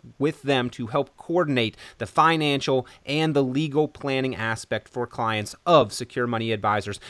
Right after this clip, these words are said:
And Brian Caranta has extended that offer for the first ten callers with over five hundred thousand dollars of investable assets for a free will when you come in for the financial and retirement review.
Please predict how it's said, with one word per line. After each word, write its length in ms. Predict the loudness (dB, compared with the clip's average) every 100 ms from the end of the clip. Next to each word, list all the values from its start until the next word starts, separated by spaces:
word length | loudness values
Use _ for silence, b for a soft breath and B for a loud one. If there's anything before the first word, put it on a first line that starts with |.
| B
And 140 | 0
Brian 240 | 2 2 2
Caranta 320 | 0 0 0
has 180 | -4 -4
extended 400 | -4 -2 -2 0
that 160 | 2
offer 300 | 2 0 -2
for 120 | -6
the 60 | -10
first 320 | -6 -8 -6
ten 220 | -4 0
callers 480 | 4 6 6 2 -2 b b
with 140 | -10 -6
over 180 | -8
five 300 | -2 4 6
hundred 240 | 6 0 -2
thousand 380 | 2 2 2 0
dollars 320 | 2 2 -4
of 60 |
investable 480 | -8 -6 -6 -6 -2
assets 360 | -2 -2 -8 -8
for 300 | -4 -2 -2
a 320 | -4 -4 -6
free 460 | -8 -6 -4 -4 -6
will 420 | -2 0 2 0
when 160 | -4
you 80 | -6
come 180 | -6 -6
in 80 | -6
for 140 | -8
the 80 | -4
financial 480 | 0 0 -2 -6 -8
and 100 | -8
retirement 440 | -6 -4 -4 -8
review. 340 | -10 -8 -8